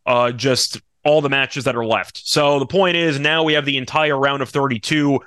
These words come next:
taking place, or scheduled to take place, on Wednesday. You never know about the rain, or maybe just some matches going too long.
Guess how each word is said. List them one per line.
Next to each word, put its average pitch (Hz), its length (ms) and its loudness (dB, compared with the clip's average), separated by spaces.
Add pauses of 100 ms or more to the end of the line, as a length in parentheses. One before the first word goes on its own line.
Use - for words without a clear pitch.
(200)
taking 143 320 -2
place, 156 380 -2
or 135 80 -2
scheduled 190 400 -2
to - 40 -6
take 135 140 -4
place, 135 260 0
on 123 180 -2
Wednesday. 123 520 0 (220)
You 135 80 -2
never 147 160 0
know 143 100 2
about 135 220 0
the 117 60 -2
rain, 127 500 -2
or 123 240 0
maybe 120 340 -4
just 120 360 -2
some 131 280 -2
matches 120 360 -4
going 123 240 -2
too 113 200 -6
long. 196 380 2